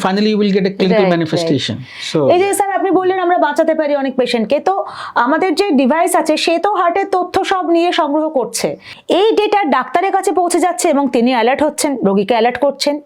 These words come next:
Speaker 2: এইটা কিভাবে হচ্ছে? মানে এই রিমোট কন্ট্রোলিং সিস্টেমটা ঠিক কিভাবে কাজ করছে?
Speaker 1: This, uh, is a coordinated, you know, effort of company, clinicians,
Speaker 2: Okay.
Speaker 1: technicians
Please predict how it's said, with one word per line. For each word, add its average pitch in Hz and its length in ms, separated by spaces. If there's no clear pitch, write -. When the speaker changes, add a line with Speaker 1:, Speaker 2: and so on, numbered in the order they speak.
Speaker 2:
এইটা 392 400
কিভাবে 285 280
হচ্ছে? 226 320
মানে 269 260
এই 330 140
রিমোট 359 360
কন্ট্রোলিং 392 520
সিস্টেমটা 262 600
ঠিক 339 260
কিভাবে 254 300
কাজ 180 200
করছে? - 360
Speaker 1:
This, 214 140
uh, 185 640
is 202 120
a 214 120
coordinated, 190 480
you 165 120
know, 175 120
effort 175 440
of 170 80
company, 170 440
clinicians, 165 680
Speaker 2:
Okay. - 140
Speaker 1:
technicians 170 580